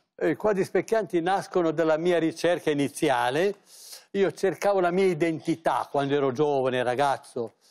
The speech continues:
E attraverso l'arte moderna ho pensato che potevo scoprire la mia identità e per riconoscermi mi sono messo davanti allo specchio per fare l'autoritratto. Mi sono partito dall'autoritratto chiedendomi: "Chi sono io?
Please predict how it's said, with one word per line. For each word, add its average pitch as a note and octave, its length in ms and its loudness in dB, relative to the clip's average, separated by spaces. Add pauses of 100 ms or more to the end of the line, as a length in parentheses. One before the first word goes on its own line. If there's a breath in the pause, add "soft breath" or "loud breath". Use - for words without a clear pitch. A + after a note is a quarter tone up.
(180 soft breath)
E D#3 520 0
attraverso G3 440 -2
l'arte F#3+ 300 0
moderna G3+ 520 0
ho E3+ 40 -2
pensato G3+ 640 -2
che - 160 -4
potevo F#3+ 340 0
scoprire F3+ 760 0
la B2+ 180 0
mia C3 140 0
identità C3 880 -2 (600 loud breath)
e F3+ 480 2 (640)
per A3+ 140 0
riconoscermi G#3 960 0 (420)
mi F#3+ 120 0
sono G3+ 300 0
messo G3 300 0
davanti F#3 480 0
allo F3 180 2
specchio E3+ 580 -2
per - 160 0
fare F3+ 420 0 (180)
l'autoritratto. D#3 1200 -2
Mi G3 60 -10
sono F3 220 -2
partito F#3+ 240 -2
dall'autoritratto D#3+ 1000 -2
chiedendomi: E3 560 -2
"Chi A#3+ 180 -4
sono D3+ 360 -2
io? G#2+ 440 -6